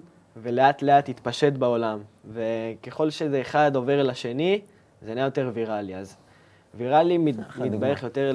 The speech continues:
Speaker 1: בדרך כלל על טרנדים. אה, לדוגמה, ב-, בטיקטוק היה איזשהו טרנד,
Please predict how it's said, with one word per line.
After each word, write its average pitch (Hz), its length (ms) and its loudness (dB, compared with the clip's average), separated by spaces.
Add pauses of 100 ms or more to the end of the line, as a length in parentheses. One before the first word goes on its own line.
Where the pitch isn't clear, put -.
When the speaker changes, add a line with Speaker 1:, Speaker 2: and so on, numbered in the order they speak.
(100)
Speaker 1:
בדרך 127 320 -4
כלל 139 100 0
על 117 100 -2
טרנדים. 101 500 -10 (1040)
אה, 113 340 -2
לדוגמה, 139 760 2 (960)
ב-, 104 800 -8 (1700)
בטיקטוק 127 600 -4
היה 110 220 0
איזשהו 110 400 -6
טרנד, 139 520 -2